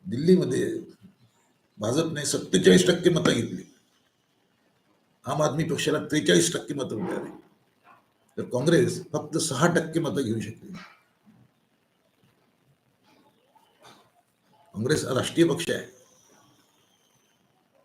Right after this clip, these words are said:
पण त्यालाच आता घर घर ल-, लागलेले दिसते.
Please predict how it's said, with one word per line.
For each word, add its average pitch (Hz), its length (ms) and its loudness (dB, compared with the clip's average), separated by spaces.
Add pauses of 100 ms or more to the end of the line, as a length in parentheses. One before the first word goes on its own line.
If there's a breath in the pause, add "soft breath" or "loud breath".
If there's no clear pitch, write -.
(140)
पण 120 80 -6
त्यालाच 156 340 0
आता 147 160 0
घर 135 180 2
घर 156 140 4
ल-, - 320 0
लागलेले 135 360 -4
दिसते. - 400 -4